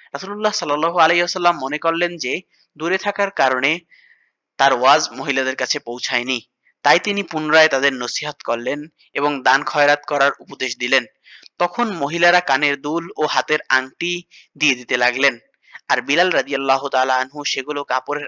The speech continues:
আঁচলে নিতে লাগলেন।" ইসমাইল রহমতুল্লাহি আলাই, আতা রহমতুল্লাহি আলাইয়ের সূত্রে বলেন যে, ইবনু আব্বাস রাদিয়াল্লাহু তাআলা আনহু বলেন,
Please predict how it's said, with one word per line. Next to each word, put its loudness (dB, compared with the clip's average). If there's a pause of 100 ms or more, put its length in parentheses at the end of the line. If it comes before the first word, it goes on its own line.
(100)
আঁচলে -2 (760)
নিতে -2
লাগলেন।" 0 (680)
ইসমাইল 2
রহমতুল্লাহি -2
আলাই, 2
আতা 2
রহমতুল্লাহি -2
আলাইয়ের 0
সূত্রে 0 (500)
বলেন 2
যে, 0 (280)
ইবনু -6
আব্বাস 0
রাদিয়াল্লাহু -2
তাআলা 0
আনহু -10
বলেন, -4